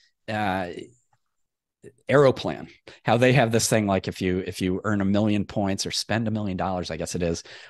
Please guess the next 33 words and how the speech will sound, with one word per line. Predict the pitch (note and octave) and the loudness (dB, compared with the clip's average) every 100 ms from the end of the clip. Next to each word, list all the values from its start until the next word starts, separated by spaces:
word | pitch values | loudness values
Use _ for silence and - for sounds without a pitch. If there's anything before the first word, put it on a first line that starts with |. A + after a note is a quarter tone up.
| - | -2
on | G2+ F#2 | 2 2
the | F2+ | 4
Aeroplan | G2+ F#2+ G#2 G2+ F#2+ | 2 2 0 0 0
American, | F#2+ F#2 F2+ G2+ F#2 - | 2 0 0 -4 -6 -4
the, | A2 A2 C3+ B2+ | -2 2 0 0
the | G#2+ A2 | 2 6
U | B2+ A#2+ | 8 8
S | A2 | 6
based, | - F2+ - - | 2 0 -2 -8
uh, | F2 F2+ | -6 -4
Aeroplan | F2 F#2+ - F2+ | -2 -2 0 -4
credit | - G2 F2 | 0 -2 0
card, | F#2 F2 E2 - - _ _ - | -2 -2 -4 -14 -20 _ _ 0
you | G#2 | 0
get | G2+ A2 G#2+ G#2 G2 - | 4 4 4 2 0 -2
a | G2 E2+ | -2 -2
full | - A3 F3+ | 2 4 6
year | D3+ B2 A2+ | 4 4 2
of | A2 G2 G2 F#2+ - | 0 -2 -4 -4 -2
adding, | G#2+ A2 A2 G#2 G2+ A2 | 0 2 0 -4 -8 -4
being | G#2+ G#2+ | -2 0
able | G2+ | 0
to | F#2+ G#2 | -2 -2
add | G#2+ G#2+ | 0 0
a, | G2+ G2 F#2+ F#2+ | -2 -4 -4 -4
a | F#2 F2+ F2+ F2+ - - | -2 -2 -2 -6 -12 -8
companion | - G2+ B2 A2+ F#2+ E2+ | -2 2 4 4 2 0
to | - | -2
any | A2 G#2+ | -2 0
of | G2 | 0
your | F#2+ F2+ | 0 -2
award | F2 F2 F2 F2+ | 0 -2 -2 -6
flights. | - D2+ C#2+ - - | -6 -4 -4 -6 -10